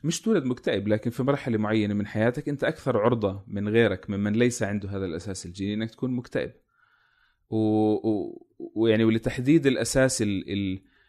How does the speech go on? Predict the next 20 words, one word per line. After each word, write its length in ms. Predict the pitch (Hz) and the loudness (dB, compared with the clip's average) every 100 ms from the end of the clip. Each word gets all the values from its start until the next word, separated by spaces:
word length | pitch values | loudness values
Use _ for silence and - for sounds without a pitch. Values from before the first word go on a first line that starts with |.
| - | 2
أو 80 | 117 | 2
الإسهام 540 | 113 117 - 131 131 | 4 0 2 4 6
الجيني 480 | 107 104 113 117 92 | 4 4 4 6 4
في 100 | - | -2
الأمراض 400 | 78 104 117 110 | -2 2 2 2
النفسية 420 | 104 101 - 117 | 0 -2 -2 -2
بنستخدم 480 | 127 - 131 123 117 | -2 -2 -2 0 2
دراسات 420 | 120 113 127 120 | 2 2 0 -4
التوائم 560 | 113 - 113 110 87 87 98 101 | -6 2 4 4 2 -6 -14 -14
بالدرجة 400 | 101 95 92 90 | -6 -4 -4 -4
الأولى. 360 | 95 90 87 - _ _ _ _ - | -4 -4 -8 -14 _ _ _ _ -12
إنه 120 | 104 104 | -4 -2
مثلًا 280 | 110 104 | 0 2
يولدوا 340 | 117 117 107 104 | 4 6 4 2
توأم، 460 | - 107 80 98 101 _ _ _ _ - | 2 2 2 -4 -8 _ _ _ _ -18
التوائم، 680 | - 113 120 90 110 113 120 _ _ _ _ _ _ _ _ _ _ _ | 2 4 4 4 0 0 -4 _ _ _ _ _ _ _ _ _ _ _
آم، 520 | 98 95 95 95 90 95 _ | -4 -2 -4 -4 -6 -8 _
متشابهين 680 | 104 104 131 113 110 127 117 | -8 0 4 6 6 6 4
جينيًا 520 | 107 107 110 107 104 | 4 4 4 2 2
تمامًا، 440 | 113 123 92 92 | 2 4 2 -4